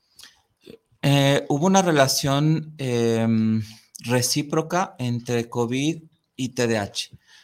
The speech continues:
Uno, los niños, eh, con T D A H, que son más inquietos, pues obviamente el enclaustramiento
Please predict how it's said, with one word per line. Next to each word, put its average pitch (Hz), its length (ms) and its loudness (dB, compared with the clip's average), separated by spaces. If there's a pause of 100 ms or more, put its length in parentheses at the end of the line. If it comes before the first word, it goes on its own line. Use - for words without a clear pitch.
(180)
Uno, 127 240 0
los 120 220 0
niños, 180 680 -4
eh, 113 760 -4
con 117 240 -4
T 139 100 -2
D 147 80 0
A 143 60 2
H, 156 480 -4
que 110 160 -8
son 131 240 -4
más 147 260 0
inquietos, 151 720 -4
pues - 260 -14
obviamente 117 400 -4
el 113 120 -2
enclaustramiento 104 1300 -4